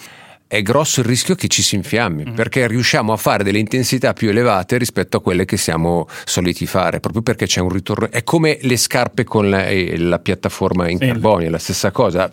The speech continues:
Speaker 1: necessitano di un adattamento. Quindi per, eh, colui che non l'ha mai usata, non usiamo la pista. Vi faccio l'esempio nostro, del nostro gruppo di allenamento elite, che sono dei triatleti. Noi abbiamo un po' di anni fa introdotto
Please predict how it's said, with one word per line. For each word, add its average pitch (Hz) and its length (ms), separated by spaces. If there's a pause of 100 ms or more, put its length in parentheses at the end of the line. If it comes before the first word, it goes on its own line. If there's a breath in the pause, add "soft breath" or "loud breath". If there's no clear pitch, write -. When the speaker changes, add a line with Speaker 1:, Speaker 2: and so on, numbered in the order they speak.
(120)
Speaker 1:
necessitano 117 720
di 95 100
un 90 60
adattamento. 87 800
Quindi 87 320 (480 loud breath)
per, 110 260
eh, 92 640
colui 123 320
che - 140
non 92 120
l'ha 95 120
mai 107 180
usata, 110 640 (380 loud breath)
non 87 180
usiamo 82 400
la 82 140
pista. 80 240
Vi 104 100
faccio 160 280
l'esempio 147 420
nostro, 131 280
del 113 120
nostro 110 260
gruppo 110 260
di 104 60
allenamento 98 500
elite, 92 240
che - 100
sono 92 200
dei 92 160
triatleti. 90 640 (440 loud breath)
Noi 156 340 (100)
abbiamo 117 540
un 110 80
po' 113 160
di 110 100
anni 107 340
fa 117 400 (280 loud breath)
introdotto 107 840